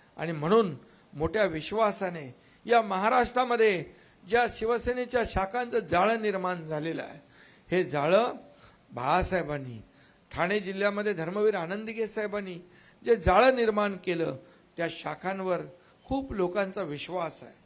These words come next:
आणि म्हणून आलेला कोणी माणूस, गरजू माणूस या ठिकाणी येईल, आपल्याला भेटेल,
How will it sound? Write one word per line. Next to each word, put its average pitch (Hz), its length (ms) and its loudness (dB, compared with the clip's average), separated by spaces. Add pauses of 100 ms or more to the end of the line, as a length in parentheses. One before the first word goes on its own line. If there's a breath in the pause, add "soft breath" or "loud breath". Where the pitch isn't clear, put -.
(360 soft breath)
आणि 196 180 0
म्हणून 226 380 2 (420 loud breath)
आलेला 226 380 4
कोणी 262 380 -2
माणूस, 180 360 -2 (680 soft breath)
गरजू 220 340 0
माणूस 202 500 -2 (320)
या 165 160 -2
ठिकाणी 165 560 -6 (360)
येईल, 208 460 -2 (480 soft breath)
आपल्याला 170 440 -4
भेटेल, 208 640 -4